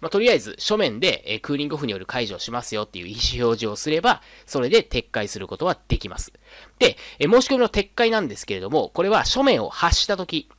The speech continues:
つまり、発送したときですね。書面を発送したときに効力が生じますんで、この点も注意してください。これは以前の動画でもお伝えした内容です。注意してほしいのは、到着したときに効力が生じるわけではないと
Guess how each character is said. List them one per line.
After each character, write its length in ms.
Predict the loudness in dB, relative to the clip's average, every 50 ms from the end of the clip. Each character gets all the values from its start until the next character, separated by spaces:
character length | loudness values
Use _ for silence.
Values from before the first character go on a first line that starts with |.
| _ -12
つ 140 | -6 -2 0
ま 100 | 0 2
り、 220 | 2 0 -2 -4 -10 -20 -20 -20 -20 -20 -20 -20 _ _ -4 2
発 220 | 2 4 4 2
送 220 | 2 2 2 2 2
し 40 |
た 100 | 2 0
と 60 | 0 -2
き 80 | -4
で 60 | -8
す 100 | -10 -10
ね。 140 | -10 -10 -12 _
書 180 | -6 -2 0 2
面 160 | 2 2 0
を 60 | 0
発 260 | -2 -2 -4 -2 -4 -4
送 240 | -4 -4 -2 -2
し 60 | -2 -2
た 100 | -4 -4
と 80 | -4
き 80 | -6 -6
に 80 | -6
効 240 | -4 0 4 4 4
力 200 | 4 2 -2 -6
が 100 | -8 -6
生 240 | -4 -2 0 -2 0
じ 80 | -2 -2
ま 100 | -4 -4
す 140 | -6 -10
ん 80 | -12 -14
で、 80 | -10 -4
こ 120 | -2 0
の 80 | 0 2
点 160 | 2 0 0
も 120 | 0 -2
注 180 | -2 -2 -2 -2
意 60 | -2
し 80 | -2 -6
て 80 | -8
く 60 | -10
だ 60 | -12 -12
さ 140 | -12 -12
い。 80 | -14 -14 _
こ 100 | -2 0
れ 60 | 2 2
は 20 |
以 120 | 4 4 2
前 100 | 2 2
の 100 | 2 2
動 160 | 0 0 2
画 100 | 2 0
で 80 | -2 -2
も 100 | -4 -6
お 40 | -10
伝 240 | -8 -6 -6 -6
え 40 | -4
し 80 | -2 0
た 140 | 0 0 0
内 320 | -2 -6 -10 -10 -10 -10
容 180 | -10 -10 -10 -10
で 140 | -8 -6
す。 160 | -6 -6 -8 -10 _ -20 _ _ _ _ _ _ _ _ -20 -20 -10 -4
注 160 | 0 2 2
意 40 | 2
し 60 | 2
て 60 | 2
ほ 80 | 0 0
し 120 | 0 0
い 40 | 0
の 80 | 0 0
は、 120 | -2 -2 -2
到 260 | 0 4 6 6 6
着 240 | 6 4 0 0 -2
し 80 | -2 -2
た 100 | -2 -2
と 120 | -4 -4
き 100 | -6 -6
に 100 | -6 -6
効 220 | -6 -2 0 0
力 220 | 0 -2 -4 -6 -8
が 80 | -6 -6
生 220 | -2 -2 -2 -2
じ 120 | -2 -4 -4
る 60 | -4
わ 140 | -4 -4 -4
け 100 | -2 0
で 80 | 0
は 140 | 0 -2 -2
な 160 | -4 -4 -4
い 60 | -4
と 180 | -6 -12 -20